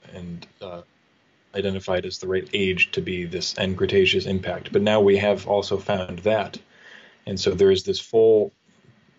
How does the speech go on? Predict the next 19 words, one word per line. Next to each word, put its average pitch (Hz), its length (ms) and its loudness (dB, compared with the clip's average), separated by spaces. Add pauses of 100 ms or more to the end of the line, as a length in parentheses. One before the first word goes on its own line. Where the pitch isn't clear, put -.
story 98 760 -2
now 87 220 -12
that 87 140 -18
we 90 60 -20
can - 160 -20
piece 98 220 -10
together 90 380 -4
that 90 160 -10
there 95 120 4
was 107 280 2
indeed 101 520 -8 (440)
an 101 80 -4
asteroid 95 360 0
impact 87 520 -12
of 90 80 -16
an 90 80 -10
extremely 107 560 0
large, 85 500 -6 (320)
um, 82 300 -12